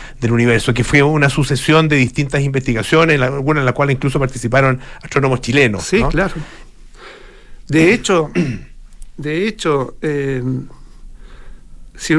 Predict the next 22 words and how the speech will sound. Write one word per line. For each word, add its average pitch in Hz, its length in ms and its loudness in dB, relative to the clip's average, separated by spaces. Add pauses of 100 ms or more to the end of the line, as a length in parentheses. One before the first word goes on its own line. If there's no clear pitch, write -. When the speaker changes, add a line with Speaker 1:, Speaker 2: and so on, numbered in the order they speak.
Speaker 2:
si - 140 -2
nos 175 100 4
remontamos 180 500 2
cien 247 220 0
años 262 240 2
atrás, - 280 0
solamente 269 540 0
cien 247 360 0
años 208 180 2
atrás, 190 520 -2
la 175 100 0
humanidad 180 340 4
no 202 100 0
sabía 156 460 2
que 220 80 0
había 220 180 2
galaxias 202 440 2
fuera 214 220 0
de 196 40 0
nuestra 190 220 -4
Vía 151 140 0
Láctea. - 380 -6